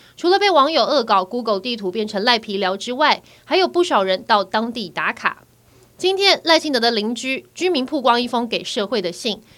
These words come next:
直指当初政府没有负起责任，协助矿区居民的合法居住需求，现在被外界放大批评，让他们很伤心，把矿工忘记后又再一次被糟蹋。全球最大的繁体中文书店信义诚品因为租约到期，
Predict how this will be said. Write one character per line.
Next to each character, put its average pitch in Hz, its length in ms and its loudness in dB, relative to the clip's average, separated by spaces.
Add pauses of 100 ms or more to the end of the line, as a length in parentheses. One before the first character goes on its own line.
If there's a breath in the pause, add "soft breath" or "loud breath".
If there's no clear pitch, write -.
(120 soft breath)
直 349 180 4
指 320 200 -2
当 247 200 2
初 277 140 -4
政 247 180 0
府 220 120 -4
没 208 200 0
有 240 120 4
负 254 180 -6
起 214 160 -10
责 196 200 -2
任， 247 240 0
协 233 380 0
助 339 240 0
矿 320 360 4
区 285 240 -4
居 269 180 -6
民 233 160 -2
的 208 80 0
合 226 220 -2
法 220 200 6
居 226 160 -4
住 220 160 -4
需 247 220 -8
求， 190 320 0 (240 loud breath)
现 - 160 -4
在 247 100 4
被 226 140 2
外 233 200 2
界 220 180 -2
放 214 260 -2
大 208 160 0
批 240 200 -10
评， 175 280 -8 (120)
让 226 120 0
他 220 120 2
们 214 120 -2
很 175 160 -6
伤 202 260 -2
心， 220 300 -4 (240 loud breath)
把 294 140 4
矿 285 240 2
工 262 140 2
忘 294 180 4
记 240 160 -6
后 254 320 0
又 226 160 -2
再 285 260 2
一 196 140 -2
次 208 260 -8 (140)
被 202 140 -2
糟 175 200 -4
蹋。 165 200 -8 (1120 soft breath)
全 370 160 2
球 403 160 2
最 415 140 4
大 381 140 8
的 254 80 4
繁 254 240 2
体 294 160 -2
中 226 160 -2
文 196 120 0
书 214 160 -6
店 208 200 -2
信 220 180 -4
义 220 80 0
诚 220 220 -6
品 233 200 -4
因 208 120 -4
为 214 100 0
租 226 160 -8
约 226 100 -2
到 226 220 2
期， 185 320 -10